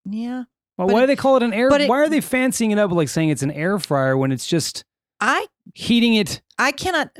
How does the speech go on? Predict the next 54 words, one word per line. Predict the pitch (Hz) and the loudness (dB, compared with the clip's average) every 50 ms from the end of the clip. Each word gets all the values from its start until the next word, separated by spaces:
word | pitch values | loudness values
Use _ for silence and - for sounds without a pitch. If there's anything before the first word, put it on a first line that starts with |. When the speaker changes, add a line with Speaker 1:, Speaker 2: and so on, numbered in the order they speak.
| 208 202 | -10 -6
Speaker 1:
I | - 202 226 | -4 -4 -2
do | 220 233 247 233 | -2 -2 -2 0
not | 214 208 202 196 214 - | 0 0 0 -2 -2 -4
own | - 190 185 190 185 180 | -6 -6 -4 -4 -4 -4
one. | 180 185 196 214 - | -4 -4 -6 -6 -6
I | - 170 180 | -6 -4 -4
would | 180 175 170 175 156 156 | -4 -4 -6 -6 -8 -6
like | 160 165 165 175 196 190 - | -6 -4 -2 -2 -4 -6 -10
to | - - 185 - | -12 -12 -12 -10
own | - 156 151 147 | -10 -10 -8 -8
one. | 147 147 156 160 - | -6 -6 -8 -6 -2
But | - 247 226 - | 0 0 0 0
okay, | 185 196 - - 185 | -2 -4 -4 -4 -4
here, | 165 175 220 233 233 | -2 -2 -2 -2 -2
here's | 190 240 247 247 - | -4 -4 -4 -4 -4
a | 262 | -4
little | 233 226 208 196 | -2 -2 -4 -4
thing | 180 - - 175 151 | -6 -6 -8 -6 -6
about | 139 127 127 120 - | -6 -6 -8 -8 -8
it. | 135 - _ - - | -12 -16 _ -14 -6
Speaker 2:
Okay. | - 151 147 151 156 _ _ _ - | -2 -2 0 -2 -2 _ _ _ -6
Speaker 1:
If | 220 180 | -2 0
you | 233 240 | 0 2
love | 233 233 233 262 294 | 2 2 2 2 2
the | 285 339 | 0 -2
taste | - - 269 254 214 - | -2 0 -2 -2 -2 -4
of | 247 190 | -6 -6
deep | 175 202 208 - | -6 -8 -8 -4
fried | - 214 190 196 180 | -2 -2 -2 -2 -4
fruit | - - 175 170 | -6 -6 -6 -6
but | - - - | -6 -8 -10
hate | 156 - - - 185 196 190 196 | -10 -10 -6 -6 -6 -6 -6 -8
grease, | 160 170 175 180 190 175 - | -6 -4 -4 -4 -4 -6 -8
calories, | - - 180 165 170 165 165 170 170 156 | -8 -8 -6 -4 -4 -4 -4 -4 -4 -6
and | 175 160 156 156 | -6 -8 -6 -6
mess, | 151 147 147 139 - - | -6 -6 -6 -8 -8 -8
you | 180 147 | -8 -6
have | 151 180 180 170 | -6 -6 -8 -8
considered | - - 190 170 - - 208 196 190 190 175 165 | -8 -10 -10 -8 -8 -6 -6 -4 -4 -6 -6 -4
getting | 185 175 165 165 170 165 160 | -4 -4 -4 -4 -6 -6 -8
one | 156 156 160 160 - - | -6 -8 -8 -10 -12 -14
of | - 143 139 143 | -14 -14 -12 -12
the | 156 - - | -12 -8 -4
air | 277 330 330 | -4 -4 -4
fryers. | - - 170 135 131 139 - - - - - | -4 -4 -6 -4 -6 -8 -10 -14 -20 -16 -10
Speaker 2:
Mm-hmm. | - 131 113 113 117 113 | -8 -8 -6 -6 -4 -2
Speaker 1:
Air | 110 208 226 | 0 0 0
fryers | 214 - 233 214 214 214 214 196 | 0 -2 -2 -2 0 -2 -2 -4
are | - - 165 | -6 -6 -6
newer | 170 170 170 180 185 190 214 240 | -4 -4 -2 -2 0 0 0 -2
kitchen | 240 - - 240 - - 226 | -2 -4 -8 -8 -6 -6 -8
appliances | 214 - - 185 170 165 165 - | -8 -6 -6 -6 -4 -6 -6 -8
that | - - _ | -14 -18 _
quickly | - - 180 - - 214 202 196 - | -8 -8 -8 -6 -4 -4 -4 -4 -6